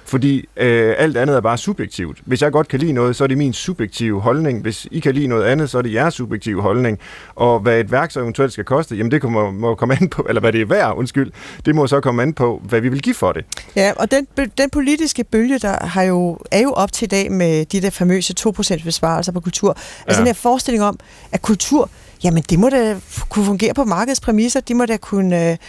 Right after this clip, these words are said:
Speaker 2: kunne tjene deres penge selv på de her udstillinger. Og i stedet for at tale om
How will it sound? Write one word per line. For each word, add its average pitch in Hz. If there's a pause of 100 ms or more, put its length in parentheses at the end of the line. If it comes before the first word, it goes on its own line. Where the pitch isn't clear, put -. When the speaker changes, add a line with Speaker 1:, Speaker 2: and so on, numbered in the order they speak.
(240)
Speaker 2:
kunne 190
tjene 220
deres 220
penge 214
selv 247
på -
de 220
her 226
udstillinger. 202 (380)
Og 180
i -
stedet 262
for 262
at 226
tale 240
om 214